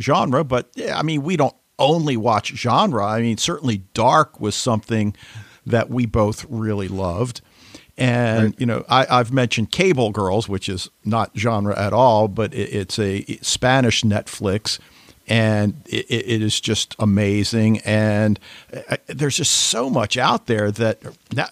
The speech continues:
Speaker 1: I, I, you know, I think a week ago I was saying, "Geez, what are we gonna watch? I don't, there's nothing building up on the D V R." And I looked at it tonight, and there's, like, four shows we gotta watch. And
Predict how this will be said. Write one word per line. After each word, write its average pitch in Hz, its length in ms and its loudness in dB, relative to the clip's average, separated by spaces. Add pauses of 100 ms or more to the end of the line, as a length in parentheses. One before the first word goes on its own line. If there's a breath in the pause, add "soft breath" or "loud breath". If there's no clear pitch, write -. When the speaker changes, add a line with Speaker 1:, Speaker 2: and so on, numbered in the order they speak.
Speaker 1:
I, - 360 -6
I, 147 100 0
you 170 120 2
know, 135 120 2
I 139 120 2
think 220 180 -6
a 139 60 4
week 160 240 0
ago 120 260 2
I 113 60 2
was 113 100 -2
saying, 107 220 -2
"Geez, 110 240 -8
what 190 100 -4
are - 40 -6
we - 100 -8
gonna 117 120 0
watch? 123 360 0
I 131 60 -2
don't, 131 220 -4
there's - 220 -10
nothing 143 220 0
building 123 340 0
up 127 160 0
on 120 80 2
the 104 80 2
D 123 220 2
V 110 160 0
R." 117 180 6
And 101 80 2
I 101 40 2
looked 127 240 0
at 117 120 2
it 101 100 -2
tonight, 117 280 0
and 107 80 -6
there's, 98 140 -4
like, 87 120 -8
four 117 340 0
shows 117 460 2
we 107 80 -4
gotta 98 200 -2
watch. 101 500 0
And 95 180 -2